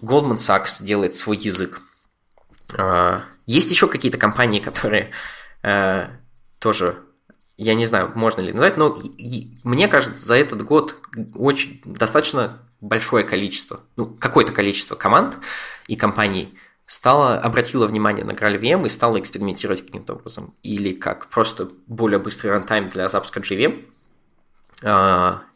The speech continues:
или для, а, языков, или миграции, или микса. А,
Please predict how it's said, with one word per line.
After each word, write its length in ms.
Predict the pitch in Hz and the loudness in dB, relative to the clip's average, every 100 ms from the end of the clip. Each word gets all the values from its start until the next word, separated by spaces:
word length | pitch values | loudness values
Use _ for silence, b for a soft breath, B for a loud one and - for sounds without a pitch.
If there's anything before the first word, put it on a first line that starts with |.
| _ | _
или 300 | 107 104 98 | -4 -2 -2
для, 840 | 95 98 98 101 104 98 - - B B B B B B B B B B _ - _ | -4 -4 -2 -2 -2 -4 -6 -10 B B B B B B B B B B _ -20 _
а, 680 | 107 107 107 107 101 104 98 B B B B - | 0 2 2 0 -2 -4 -6 B B B B -12
языков, 720 | 104 110 131 208 208 - - - | -6 -6 2 2 2 -4 -14 -12
или 200 | 107 104 | -6 -2
миграции, 600 | 104 107 156 175 - 131 | -2 2 4 2 0 -4
или 580 | 104 - 101 101 98 101 | -4 -4 -4 -4 -4 -6
микса. 640 | 110 143 - - 110 98 - _ _ - | -4 -4 -2 -2 0 0 -4 _ _ -8
А, 380 | 95 98 101 | -4 -4 -8